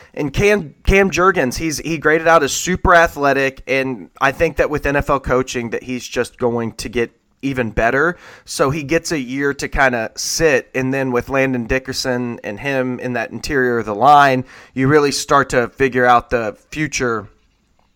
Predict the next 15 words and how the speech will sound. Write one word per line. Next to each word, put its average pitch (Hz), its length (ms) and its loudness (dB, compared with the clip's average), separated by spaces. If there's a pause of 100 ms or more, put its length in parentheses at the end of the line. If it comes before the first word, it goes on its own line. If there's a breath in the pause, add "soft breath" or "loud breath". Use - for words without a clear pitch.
(300)
of 180 140 4
the 160 60 0
Eagles' 147 300 0
offensive 127 480 0
line. 104 400 -4 (1040 soft breath)
Nakobe 180 440 2
Dean, 170 220 2
obviously, 156 720 4 (160)
uh, 143 180 4
along 147 300 6
with 135 140 0
Malik 139 280 0
Willis, 139 280 2
suffered 135 380 2
the, 120 400 2